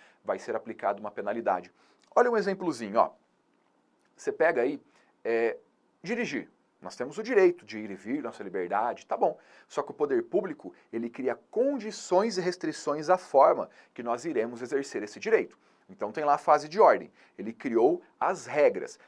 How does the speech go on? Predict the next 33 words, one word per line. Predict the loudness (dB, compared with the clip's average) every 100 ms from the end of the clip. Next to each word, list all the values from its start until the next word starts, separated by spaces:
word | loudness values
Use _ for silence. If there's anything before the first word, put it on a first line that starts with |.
| -12
Você | -6 -6
tem | -6
que | -10
ser | -4 -4
habilitado, | -4 -10 2 6 6 6 4 0
tem | -4
limite | -4 -8 -8
de | -10
velocidade, | -8 -8 -8 2 6 8 6 4
cinto | -10 -8 -6 -4 -2
de | -2
segurança, | -4 -8 -4 0 0 -2 -8 -10 -10 -20 _
tem | -8 -6
as | -6
regras. | -6 -6 -12 -20 _ _ -6
Tem | -4
a | -4
fase | -2 -2 -2
de | -6
consentimento. | -16 -14 -14 -10 -6 -6 -8 _ _ -10
Não | 0
é | 0
qualquer | 4 4 4
um | 2
que | 0
sai | 0 2 2
dirigindo. | 0 -6 -8 -12 -16 _ _ -6
Antes | -6 -6 -6
você | -6 -6
tem | -10 -10
que | -12 -10
ir | 0
lá | 2 2